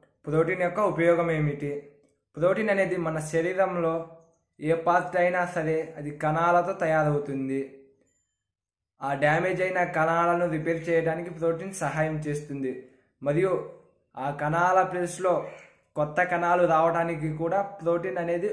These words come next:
ఉపయోగపడుతుంది. అదేవిధంగా బాడీ బిల్డర్స్కి అయితే తొందరగా అనుకున్న శారీరక దారుఢ్యం రావడానికి ప్రోటీన్ సహాయం చేస్తుంది. అదే అథ్లెటిక్స్ ప్లేయర్స్ అయితే లేదా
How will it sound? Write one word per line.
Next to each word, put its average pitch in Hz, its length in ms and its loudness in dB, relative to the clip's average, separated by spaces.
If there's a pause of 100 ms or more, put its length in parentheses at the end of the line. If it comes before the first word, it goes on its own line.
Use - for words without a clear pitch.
ఉపయోగపడుతుంది. 147 920 0 (1120)
అదేవిధంగా 170 600 2 (140)
బాడీ 160 220 4 (100)
బిల్డర్స్కి 165 420 0
అయితే 151 140 -2 (100)
తొందరగా 160 480 0 (520)
అనుకున్న 170 600 -2 (480)
శారీరక 160 560 0 (260)
దారుఢ్యం 156 560 0
రావడానికి 160 540 0 (100)
ప్రోటీన్ 156 400 -2 (140)
సహాయం 143 360 -4 (120)
చేస్తుంది. 131 440 -8 (640)
అదే 151 240 2 (180)
అథ్లెటిక్స్ 175 880 0
ప్లేయర్స్ 165 480 0
అయితే 165 240 0 (340)
లేదా 160 180 -2